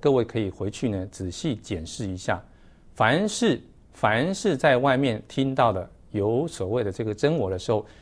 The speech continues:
请各位呢务必用五阴的这个我们刚才讲的这个五阴的状况仔细去检视，它到底是落在色阴、受阴、想阴、行阴还是识阴里面啊？那，那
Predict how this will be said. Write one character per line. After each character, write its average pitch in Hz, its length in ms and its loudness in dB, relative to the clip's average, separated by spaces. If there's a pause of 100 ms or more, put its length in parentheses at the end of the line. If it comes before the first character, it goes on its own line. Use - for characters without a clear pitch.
(140)
请 113 320 0
各 175 180 6
位 147 160 6
呢 107 200 0 (300)
务 180 180 6
必 135 240 2
用 135 300 2
五 98 220 -2
阴 151 340 0 (260)
的 98 120 -2
这 120 140 -4
个 107 140 0
我 98 100 -6
们 110 120 -6
刚 123 140 0
才 104 140 0
讲 85 220 -6
的 92 80 -6
这 120 80 -8
个 117 60 -4
五 98 200 -6
阴 131 80 0
的 143 80 -2
状 123 180 0
况 110 160 -2
仔 85 220 -10
细 127 160 -6
去 120 140 -6
检 82 240 -8
视， 92 200 -6 (320)
它 147 340 0 (300)
到 180 240 4
底 98 240 -6 (180)
是 110 320 -4 (100)
落 107 180 0
在 98 260 -2 (100)
色 131 300 4
阴、 131 320 0 (540)
受 156 380 4
阴、 131 280 -2
想 90 480 -2
阴、 135 240 0 (140)
行 - 260 -8
阴 110 240 -2
还 - 140 -12
是 101 160 -6
识 104 280 -4
阴 95 140 -6
里 87 100 -8
面 87 200 -8 (120)
啊？ 87 180 -10 (640)
那， 135 220 0 (400)
那 147 320 2